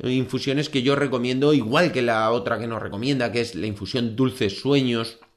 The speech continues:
que es con hinojo, manzanilla, menta, melisa, cardamomo, ese puntito de lemongrass,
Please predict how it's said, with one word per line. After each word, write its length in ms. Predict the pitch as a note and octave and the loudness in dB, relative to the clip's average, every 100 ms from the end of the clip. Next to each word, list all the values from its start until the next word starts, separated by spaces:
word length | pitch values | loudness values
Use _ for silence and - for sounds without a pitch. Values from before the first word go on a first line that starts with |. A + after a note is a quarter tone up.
| _ _ _ _ _ - - | _ _ _ _ _ -16 -4
que 80 | A#2+ | -2
es 120 | A#2+ | -2
con 160 | A2+ G2+ | 0 0
hinojo, 480 | F#2+ C3+ C#3 B2+ A#2 | 4 4 4 2 0
manzanilla, 880 | G#2+ G2+ G2 G2 C3 B2+ A2+ G#2+ - | 0 -2 -4 -2 -2 0 0 -2 -4
menta, 580 | A2+ C3+ C#3+ A#2 A2+ A2 | 2 4 4 4 2 2
melisa, 840 | G2+ G2+ G#2 C3+ C#3+ - A#2 - | 0 -2 0 0 -2 0 -2 0
cardamomo, 760 | A2+ G2+ G#2 A#2+ C#3+ C3 A#2+ - - - - _ | -2 0 0 2 2 2 0 -4 -14 -20 -20 _
ese 220 | D3 D#3 | 0 2
puntito 600 | D3 C#3+ B2+ A#2+ E3 D3 | 0 0 -2 0 2 4
de 120 | C#3 C3 | 4 4
lemongrass, 880 | C3 B2 A#2 C#3 C#3+ C3+ B2+ - | 2 0 0 2 4 4 2 -6